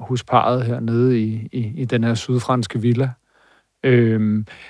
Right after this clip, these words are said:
men når det var sagt, sagde han, at han synes også, han havde en mærkelig adfærd.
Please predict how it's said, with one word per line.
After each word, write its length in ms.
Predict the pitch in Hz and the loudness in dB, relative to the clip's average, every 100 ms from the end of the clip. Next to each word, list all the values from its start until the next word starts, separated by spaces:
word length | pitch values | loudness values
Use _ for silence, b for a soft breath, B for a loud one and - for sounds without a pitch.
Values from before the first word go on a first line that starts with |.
| B | B
men 120 | 135 113 | 0 2
når 100 | 101 | 4
det 220 | 147 156 | 6 8
var 80 | 156 | 6
sagt, 360 | - 113 120 | 6 0 0
sagde 380 | - - 127 123 | -2 4 6 6
han, 240 | 123 113 | 4 2
at 200 | 73 110 | -2 -4
han 300 | 117 110 147 | -2 2 2
synes 380 | 131 - 131 - | 0 0 0 -2
også, 400 | - 120 135 - | -4 -2 -2 0
han 180 | 139 127 | 0 2
havde 400 | 117 110 120 - | 2 2 2 2
en 240 | 120 110 | 0 0
mærkelig 380 | 101 98 98 131 | -2 -2 -2 0
adfærd. 380 | 98 104 127 | 0 -2 0